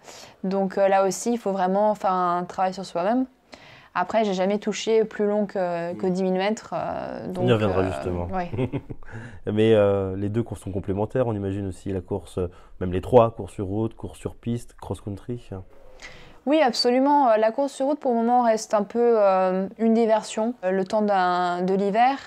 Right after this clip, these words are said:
Speaker 1: Donc, c'est pas vraiment ma, ma spécialité. Je pense que j'ai pas encore une foulée, euh, absolument adaptée, euh, à la route. Euh, je pense que j'ai encore un petit peu une foulée de pistarde.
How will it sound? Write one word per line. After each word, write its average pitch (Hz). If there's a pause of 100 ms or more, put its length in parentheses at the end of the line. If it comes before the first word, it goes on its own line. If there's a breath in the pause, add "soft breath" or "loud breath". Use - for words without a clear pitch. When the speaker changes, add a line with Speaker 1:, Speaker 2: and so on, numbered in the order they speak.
(160)
Speaker 1:
Donc, 202
c'est 190
pas 202
vraiment 208
ma, 196
ma 190
spécialité. 190
Je 208
pense 202
que 196
j'ai 190
pas 196
encore 196
une 202
foulée, 202
euh, 180
absolument 196
adaptée, 202
euh, 185
à 170
la 185
route. 285 (520 loud breath)
Euh, 185
je 180
pense 202
que 208
j'ai 202
encore 202
un 202
petit 185
peu 208
une 196
foulée 190
de 180
pistarde. 247